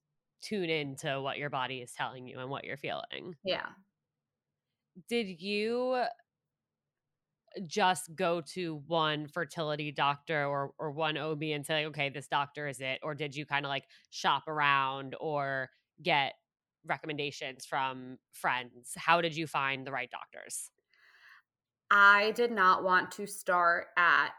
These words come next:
Speaker 2: uh, a big clinic where I would be, like, just like a sardine in a can, where you go and you're just, like, waiting, and then it's your turn, and they take your blood and you leave. So, so I V F is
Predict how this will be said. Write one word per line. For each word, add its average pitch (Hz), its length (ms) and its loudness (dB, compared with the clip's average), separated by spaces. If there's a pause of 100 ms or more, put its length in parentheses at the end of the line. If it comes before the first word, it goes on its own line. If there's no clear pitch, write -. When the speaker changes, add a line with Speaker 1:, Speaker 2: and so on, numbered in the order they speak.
(120)
Speaker 2:
uh, 165 300 4 (100)
a 175 80 -4
big 165 260 -2
clinic 170 440 -6
where 165 200 2
I 165 80 -2
would 165 200 -4
be, 160 180 -6
like, 165 160 -4 (120)
just 170 180 -10
like 160 120 -6
a 156 80 -8
sardine 160 840 -8
in 160 140 -12
a 156 80 -14
can, 151 580 -4
where - 420 -6
you 165 140 -10
go 156 280 0
and 160 140 -4
you're 151 120 -6
just, - 180 -16
like, 147 180 -12
waiting, 175 400 -2
and 165 80 -4
then 156 120 -4
it's 156 120 -12
your 160 100 -4
turn, 170 260 -2
and 165 100 -6
they 156 100 -6
take 165 240 -6
your 165 160 -4
blood 156 180 -2
and 160 100 -6
you 160 80 -6
leave. 156 240 -6
So, 175 300 -2 (260)
so 170 340 -2 (880)
I 196 180 10
V 208 200 0
F 180 240 6
is 170 260 0